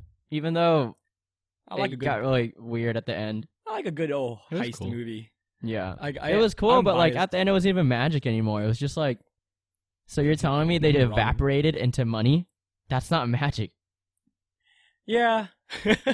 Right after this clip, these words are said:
Speaker 2: I don't know. A magician never reveals his secrets.
Speaker 1: True.
Speaker 2: <laughs>
Speaker 1: Very true.
Speaker 2: Yeah. I'm looking at you, um, what's his face? L-, uh, Lex Luthor looking guy.
Speaker 1: <laughs>
Speaker 2: What was his?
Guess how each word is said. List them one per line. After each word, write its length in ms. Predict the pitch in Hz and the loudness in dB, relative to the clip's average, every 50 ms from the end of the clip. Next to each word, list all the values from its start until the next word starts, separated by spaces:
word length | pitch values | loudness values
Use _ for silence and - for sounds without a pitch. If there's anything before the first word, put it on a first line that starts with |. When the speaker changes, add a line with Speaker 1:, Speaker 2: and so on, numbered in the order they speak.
| - _ _ - - _ _ _ _ _ _ _ - - _ _ - - - - - | -2 _ _ -20 -20 _ _ _ _ _ _ _ -20 -20 _ _ -12 -12 -12 -10 -8
Speaker 2:
I 120 | 208 233 | -8 -4
don't 220 | 254 240 214 202 | -4 -2 -2 -2
know. 300 | 170 151 165 185 220 - - | -4 -4 -4 -4 -4 -6 -8
A 80 | 175 | -10
magician 400 | 175 180 170 - 196 185 170 143 | -8 -8 -8 -8 -8 -6 -6 -6
never 220 | 143 151 156 156 147 | -4 -6 -6 -6 -6
reveals 340 | 131 127 113 113 120 110 107 | -6 -8 -8 -8 -10 -10 -10
his 120 | 110 98 | -14 -16
secrets. 480 | - 127 - - - - _ - - - 101 - 147 - - 151 | -16 -18 -16 -18 -20 -20 _ -12 -8 0 4 6 8 8 8 6
Speaker 1:
True. 260 | 127 127 113 110 - 127 - 139 127 - - - 156 - | 6 4 2 -2 -2 -4 -6 -10 -12 -12 -14 -18 -16 -14
Speaker 2:
<laughs> 440 | - 113 - - - - - _ 156 | -14 -14 -14 -14 -16 -20 -20 _ -14
Speaker 1:
Very 180 | - 117 113 107 | -10 -8 -8 -8
true. 240 | 104 - 107 98 98 - - - - - - _ _ _ _ _ _ _ _ _ | -8 -10 -10 -10 -10 -12 -14 -20 -20 -20 -20 _ _ _ _ _ _ _ _ _
Speaker 2:
Yeah. 220 | - - 104 101 101 | -20 -20 -20 -20 -18
I'm 180 | 104 101 107 120 _ _ | -20 -20 -20 -20 _ _
looking 220 | - 127 127 135 123 | -16 -14 -12 -12 -12
at 60 | 117 | -12
you, 400 | 113 117 120 127 127 120 110 107 117 | -10 -10 -10 -10 -10 -10 -12 -12 -14
um, 380 | 113 110 110 107 101 101 - - - - - - | -14 -14 -14 -14 -14 -14 -16 -18 -20 -20 -20 -18
what's 160 | 120 123 - | -16 -16 -14
his 120 | 120 - - | -16 -18 -18
face? 360 | - 113 110 104 104 - - | -16 -16 -16 -16 -16 -18 -18
L-, 240 | 98 117 117 120 - | -16 -16 -16 -16 -16
uh, 280 | - 127 127 117 117 113 | -16 -14 -14 -12 -12 -12
Lex 280 | 113 123 131 127 - | -10 -10 -12 -12 -12
Luthor 540 | 131 123 123 120 - 123 120 113 110 107 107 - _ _ _ _ - | -12 -12 -12 -10 -10 -10 -10 -10 -10 -12 -16 -20 _ _ _ _ -18
looking 300 | - 113 - 123 113 110 | -18 -16 -14 -12 -12 -12
guy. 360 | 110 110 110 107 107 107 104 | -12 -12 -14 -16 -16 -16 -8
Speaker 1:
<laughs> 520 | - 190 - - - - 180 165 165 165 - - - - - - | -2 0 0 0 2 0 0 0 -2 -2 -4 -4 -4 -8 -10 -8
Speaker 2:
What 20 | |
was 140 | 139 139 - | -8 -8 -8
his? 140 | 135 135 135 | -10 -12 -12